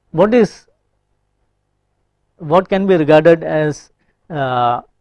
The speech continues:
a parameter between these two joins on this link? What is the role of the link? Remember, the link is rigid.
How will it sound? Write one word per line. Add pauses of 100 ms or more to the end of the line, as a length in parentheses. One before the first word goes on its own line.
a
parameter
between
these
two (1040)
joins (800)
on
this
link?
What
is
the
role
of
the
link? (1300)
Remember,
the
link
is
rigid.